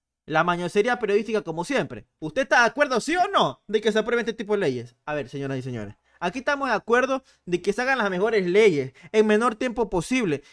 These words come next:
que paguen a aquellos que han cometido comprobadamente. Y le digo, hay que hacer todo lo que sea dentro del marco de la ley. Parece que no les gusta esta, esta,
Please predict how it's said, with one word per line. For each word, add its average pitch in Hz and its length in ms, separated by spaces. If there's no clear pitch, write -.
que 202 160
paguen 226 500
a 160 40
aquellos 220 320
que 220 100
han 214 120
cometido 233 600
comprobadamente. 175 1040
Y 196 440
le 202 180
digo, 190 400
hay 277 200
que 254 100
hacer 254 340
todo 254 480
lo 208 220
que 208 120
sea 175 540
dentro 196 480
del 165 160
marco 165 380
de 139 100
la 127 120
ley. 117 240
Parece 247 200
que 196 120
no 220 80
les 196 120
gusta 208 360
esta, 170 260
esta, 151 560